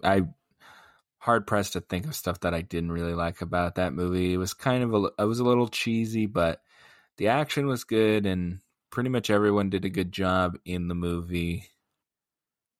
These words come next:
Um, yeah, that's a good movie. I like Brad Pitt. Um, people talking about, you know, maybe Aaron Taylor Johnson being Bond.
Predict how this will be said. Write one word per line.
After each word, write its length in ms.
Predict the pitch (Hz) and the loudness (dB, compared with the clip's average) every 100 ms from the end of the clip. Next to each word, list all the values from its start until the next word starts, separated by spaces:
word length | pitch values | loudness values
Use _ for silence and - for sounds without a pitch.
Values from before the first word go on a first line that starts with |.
| - | 0
Um, 760 | 80 80 78 76 65 57 113 - _ _ _ _ _ _ _ _ _ _ _ - | 2 4 4 2 0 -4 -8 -14 _ _ _ _ _ _ _ _ _ _ _ -2
yeah, 240 | 104 127 - - | 2 2 0 -2
that's 200 | 92 98 | 0 0
a 40 | |
good 140 | - 95 | 2 4
movie. 360 | 98 90 82 95 - _ _ | 6 4 0 -2 -10 _ _
I 60 | 78 | -6
like 280 | 78 80 - | -4 -6 -4
Brad 300 | 80 80 - | -2 -2 2
Pitt. 340 | 117 117 107 _ _ - - - _ - | 4 4 2 _ _ -20 -20 -20 _ -2
Um, 460 | 90 85 82 80 - _ _ _ _ _ _ - _ | 2 4 2 0 -6 _ _ _ _ _ _ -20 _
people 560 | - 117 120 104 95 - | -2 0 4 4 4 0
talking 380 | 107 95 98 90 | 2 2 0 -4
about, 380 | 85 85 82 - | 2 2 0 -4
you 120 | 82 | -8
know, 100 | 80 | -6
maybe 400 | 82 85 87 69 | -4 -4 -2 -2
Aaron 240 | 85 85 | -2 -4
Taylor 320 | 87 87 87 82 | -4 -4 -2 -2
Johnson 560 | 90 85 87 - 85 | 0 0 0 -4 -4
being 480 | 85 85 85 82 82 | -4 -4 -2 -4 -4
Bond. 640 | 71 78 80 85 90 95 | -2 2 4 2 2 -4